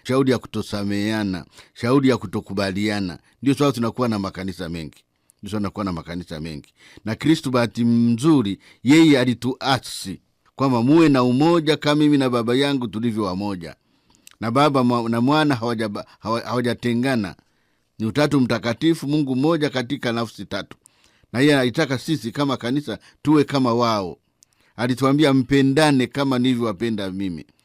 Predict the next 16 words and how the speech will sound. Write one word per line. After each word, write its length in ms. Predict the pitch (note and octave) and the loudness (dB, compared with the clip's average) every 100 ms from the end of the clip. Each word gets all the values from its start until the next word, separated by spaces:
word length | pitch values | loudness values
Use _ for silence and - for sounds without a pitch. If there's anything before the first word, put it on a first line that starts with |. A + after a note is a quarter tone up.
| _ _ _ | _ _ _
Lakini 200 | G#2 C#3+ C3+ | -4 2 2
mara 180 | B2 | 4
nyingi 280 | A#2+ D3 C#3+ | 4 4 2
hatupendani. 840 | A2 A2 G2 G2+ G2+ A2+ G#2 E2 - _ _ _ _ _ _ _ _ _ _ | -2 -6 -6 -4 -2 -2 -4 -6 -14 _ _ _ _ _ _ _ _ _ _
Tunashi-, 400 | B2+ B2 A2+ C3 | -2 -2 0 -4
tunashindana. 840 | G#2+ B2 A#2 A#2+ A#2 C3 A2 E2 - _ | -2 -2 -2 0 2 2 0 -2 -10 _
Na 100 | A#2+ | -6
kama 220 | D#3 D3+ | 0 2
alivyosema 460 | D3 D3 C#3+ D3 C3+ | 4 4 2 2 2
Mwalimu 300 | B2 A#2+ A#2 | 2 2 2
Nyerere, 420 | A#2+ D#3 A2+ G#2 - _ - | 2 2 0 -2 -8 _ -10
ukichafanya 640 | A2+ F#3 E3 D3 E3 D#3 | -6 0 0 2 0 2
ile 180 | D#3+ D3 | 2 2
kosa 280 | F#3 D#3+ C#3 | 0 2 2
la 100 | B2+ | 0
kutengana, 680 | A2+ B2+ A#2+ C#3+ G#2+ F2 | -2 -2 0 0 -2 -4